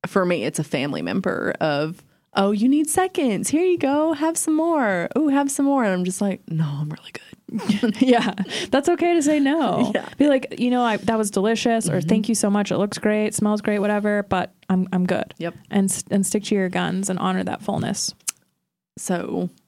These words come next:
Speaker 1: if you're honoring your fullness, like I said, um, with that, taking out that distraction, it opens up a door to discover that satisfaction factor,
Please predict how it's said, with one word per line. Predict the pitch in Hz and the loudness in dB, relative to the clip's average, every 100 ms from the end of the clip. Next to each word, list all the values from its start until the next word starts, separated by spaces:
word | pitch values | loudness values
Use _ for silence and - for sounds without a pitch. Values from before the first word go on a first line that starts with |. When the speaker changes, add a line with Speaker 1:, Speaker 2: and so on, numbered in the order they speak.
| - | -10
Speaker 1:
if | 165 | -6
you're | - 180 | -2 -2
honoring | 196 196 185 | 0 0 0
your | 175 | -2
fullness, | 190 190 175 - | -2 -2 -2 -2
like | 180 | -4
I | 165 | -4
said, | 170 170 170 | -2 -2 -2
um, | - 92 - 85 87 175 - _ _ _ _ _ - | -4 -2 -2 -2 -2 -6 -8 _ _ _ _ _ -4
with | 170 | -2
that, | 170 156 139 - | 0 0 -2 -6
taking | 185 185 180 | -2 0 0
out | 170 | -2
that | 170 | -4
distraction, | - - 165 165 - 180 170 170 185 - | -6 -6 -4 -4 -6 -6 -4 -6 -8 -4
it | 170 170 - _ - | -2 0 -4 _ -4
opens | 185 180 175 | -2 0 -2
up | 170 | -4
a | |
door | 160 151 160 143 87 165 | -4 -2 -2 -4 -6 -8
to | - | -6
discover | 160 156 156 156 156 | -4 -2 -2 -2 -4
that | - | -4
satisfaction | - 160 175 - - - 185 | -6 -4 -4 -4 -6 -6 -6
factor, | - 185 95 - | -6 -8 -8 -8